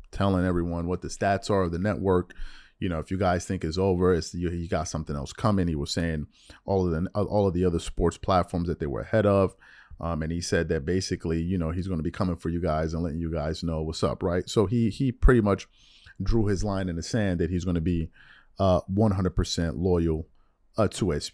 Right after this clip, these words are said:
uh, to E S P N. So I was going through the internet, um, just looking for things to talk about on our show here, and I came across a clip.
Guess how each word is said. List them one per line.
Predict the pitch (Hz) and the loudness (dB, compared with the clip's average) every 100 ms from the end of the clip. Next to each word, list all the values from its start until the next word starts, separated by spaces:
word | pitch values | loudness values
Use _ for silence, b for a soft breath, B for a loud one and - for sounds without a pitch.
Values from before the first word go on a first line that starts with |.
| 107 | -6
uh, | |
to | 92 87 | -4 -2
E | 90 | 0
S | 73 | -2
P | - - 76 | -4 -6 -6
N. | 50 - _ _ _ _ _ _ - | -8 -14 _ _ _ _ _ _ -10
So | - 123 | 2 4
I | |
was | 104 | 6
going | 127 147 | 4 4
through | 127 | 6
the | 113 | 4
internet, | 104 104 95 87 - - 85 | 4 2 2 0 -4 -6 -2
um, | 80 80 78 | -2 -2 -4
just | 95 - - | -6 -8 -8
looking | 101 - | -8 -6
for | 80 | -6
things | 82 82 80 | -4 -4 -4
to | 76 78 - b b b b b - - | -4 -4 -4 b b b b b -18 -2
talk | 101 87 | 0 0
about | 80 80 | 0 2
on | 82 78 | 2 0
our | 76 | -2
show | - - 104 | 0 4 4
here, | 98 92 85 80 - | 4 2 2 0 -2
and | 123 | -4
I | |
came | 143 - 240 | -2 0 0
across | - 113 98 90 - | 2 4 6 6 2
a | 71 | -6
clip. | - - 73 | -6 -8 -8